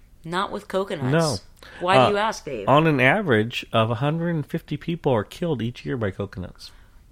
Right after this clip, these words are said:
Speaker 1: You know what is so weird is I think that my wife told me something along those lines, is that they're com-, it's a common, um,
Speaker 2: Yeah.
Speaker 1: death. And I would just have to say, what the fuck? People don't look,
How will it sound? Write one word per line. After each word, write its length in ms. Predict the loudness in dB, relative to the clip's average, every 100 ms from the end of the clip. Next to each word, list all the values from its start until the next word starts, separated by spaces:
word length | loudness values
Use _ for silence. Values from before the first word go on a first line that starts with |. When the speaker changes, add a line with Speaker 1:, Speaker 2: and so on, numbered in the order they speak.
| _ -10
Speaker 1:
You 120 | -4
know 120 | -2
what 420 | 0 0 0 -4 -6
is 180 | 0 0
so 160 | 2 0
weird 300 | -2 -4 -2
is 100 | -2
I 120 | -4
think 460 | -4 -6 -6 -10 -20 -10
that 120 | -6 -4
my 120 | -2
wife 300 | -2 -2 -4
told 240 | -6 -6
me 160 | -6 -8
something 400 | -8 -8 -10 -10
along 300 | -8 -8 -8
those 160 | -8 -6
lines, 320 | -6 -6 -8
is 100 | -8
that 160 | -8
they're 140 | -6 -8
com-, 340 | -6 -6 -6
it's 140 | -8 -10
a 40 |
common, 500 | -6 -6 -6 -8 -12 -14 -2
um, 180 | 2 2
Speaker 2:
Yeah. 200 | 2 -2 -8
Speaker 1:
death. 420 | -4 -4 -4 -8 -20 -20 -20 -20 -20 -10 -2
And 260 | 0 0 2
I 120 | 2
would 140 | 2
just 140 | -4 -4
have 140 | -4
to 80 | -4
say, 380 | -4 -4 -2 -2
what 300 | -4 -8 -10
the 60 | -6
fuck? 420 | 2 2 2 -8
People 200 | -4 -2
don't 160 | 0 0
look, 160 | -4